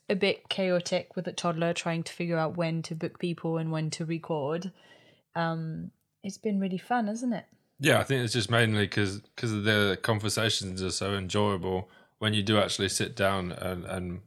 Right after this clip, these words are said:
Speaker 2: well, we sit down to record it in the evenings. It's something we look forward to, I guess, 'cause, you know, it's always, like, a really cool person that we're talking to, and we're, we're learning stuff and getting to chat to them about their lives and water sports, whi-, which is one of our passions as well.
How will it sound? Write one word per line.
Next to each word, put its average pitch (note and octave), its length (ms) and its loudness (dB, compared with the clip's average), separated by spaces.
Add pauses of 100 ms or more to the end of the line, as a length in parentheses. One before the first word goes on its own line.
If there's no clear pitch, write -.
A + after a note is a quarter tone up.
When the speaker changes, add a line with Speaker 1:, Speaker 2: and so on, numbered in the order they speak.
Speaker 2:
well, F2+ 160 -2
we E2+ 80 -4
sit - 180 -6
down F2+ 220 -4
to F2 120 -6
record F2+ 400 -2
it E2 80 -4
in E2+ 120 -8
the F2+ 80 -8
evenings. F#2+ 380 -6
It's D2+ 260 -8 (500)
something G2+ 320 0
we G2 80 0
look F#2+ 160 -2
forward A2 280 0
to, F#2 160 0
I F2+ 40 -2
guess, F2 240 -4
'cause, F2 360 -4
you - 100 -16
know, G#2 100 -2
it's F2+ 140 -2
always, F#2 420 -2
like, F#2 180 -6
a F#2+ 40 -6
really F#2 260 -2
cool F#2+ 240 -2
person F#2 400 0
that E2+ 100 -10
we're F2 120 -8
talking F#2 380 -4
to, F2+ 220 -4
and E2+ 120 -6
we're, F2 120 -6
we're F2+ 200 -8
learning F#2 460 0
stuff F#2+ 420 -4 (720)
and F2+ 440 0
getting E2 220 -4
to F2+ 80 -6
chat G2+ 360 -2
to F#2+ 80 -4
them F#2+ 200 2
about E2+ 280 0
their F#2 120 0
lives F2+ 340 0
and F#2 120 -8
water F2+ 220 -6
sports, - 420 -6
whi-, F2+ 120 -6
which F#2 220 -8
is F#2 140 -8
one F2+ 160 -4
of E2+ 100 -6
our D#2+ 80 -6
passions F2 460 -6
as E2 160 -8
well. F2+ 260 -10